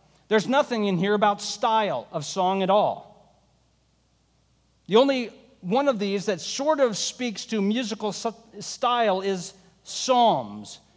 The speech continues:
Wherever that particular word is used, it always refers to songs that are accompanied by stringed instruments.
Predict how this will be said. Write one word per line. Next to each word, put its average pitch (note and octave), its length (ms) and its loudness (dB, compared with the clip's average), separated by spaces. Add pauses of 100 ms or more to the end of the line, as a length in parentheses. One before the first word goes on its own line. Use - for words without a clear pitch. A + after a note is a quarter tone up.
(320)
Wherever G3 340 0
that G3 340 -2
particular G#3+ 460 -2
word F#3 320 -2
is D#3+ 220 -6
used, F#3+ 300 -2
it F#3 100 -2
always A3+ 460 0
refers F#3 460 -4
to F#3 220 -6
songs F#3 420 -2
that F#3+ 100 -4
are G3 100 -2
accompanied F3 840 -4
by E3 440 -2 (340)
stringed A#3+ 640 -2
instruments. - 960 -6